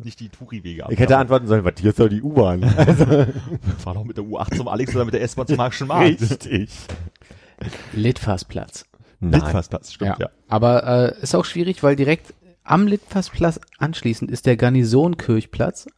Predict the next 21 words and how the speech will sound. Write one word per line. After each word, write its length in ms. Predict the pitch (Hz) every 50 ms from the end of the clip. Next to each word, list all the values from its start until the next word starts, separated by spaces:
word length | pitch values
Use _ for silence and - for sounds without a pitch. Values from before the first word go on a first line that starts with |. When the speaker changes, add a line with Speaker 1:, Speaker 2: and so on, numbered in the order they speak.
| _ -
Speaker 3:
und 200 | - 123 131 -
da 60 | 131
oben 160 | 123 135 143 143
ist 100 | 135 -
der 60 | 139
Henriette-Herz-Platz, 1000 | 135 139 139 135 135 135 131 - 127 123 131 131 127 - - - - - - -
wo 80 | 101 101
die 100 | 98 98
Straßenbahn 560 | - - 98 98 98 - 104 98 104 98 101
hält. 240 | 107 110 110 - - _ _ _ -
Speaker 1:
Ah 120 | 180 220
ja. 200 | 262 220 120 85 - - - - - _ _ _ _ _ _ - - _ _ _ _ _ _ -
Dann, 280 | - 95 90 107 139 151
äh 280 | 151 139 147 156 170 180 165 _ _ _ _ _ _ _ _ _ _ _ - -
Speaker 2:
Steht 200 | - - 135 -
denn 80 | 170 151
Litfaß 340 | 143 151 - 160 143 - -
Säule 240 | 110 123 160 170 120
auf 80 | 90 -
dem 160 | - 95 90
Litfaßplatz? 720 | 87 85 - 101 104 - - - 139 170 - - -